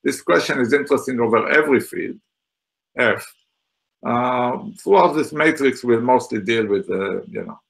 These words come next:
F will be some characteristic, zero, uh, field, maybe the rationals or the complex numbers, et cetera. Uh, anyway, when you fill the matrix with all possible values in the field, then you get a, a space of matrices, a linear space of matrices.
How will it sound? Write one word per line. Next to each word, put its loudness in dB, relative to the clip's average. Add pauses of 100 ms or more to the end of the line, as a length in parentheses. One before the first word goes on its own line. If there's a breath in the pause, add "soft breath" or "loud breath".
F -2
will 0
be 0
some -4
characteristic, 0
zero, 4 (440)
uh, -2
field, -4
maybe -8
the -4
rationals -2
or -2
the -6
complex -10
numbers, -10 (140)
et -20
cetera. -14 (1080 soft breath)
Uh, 4
anyway, 6
when 4
you 6
fill 2
the 6
matrix -2
with -6
all 2
possible -4
values -2
in -4
the 2
field, 0
then 2
you 0
get 4 (100)
a, 2 (120)
a -2
space 0
of -2 (300)
matrices, -4
a -2
linear 2
space -2
of -10
matrices. -4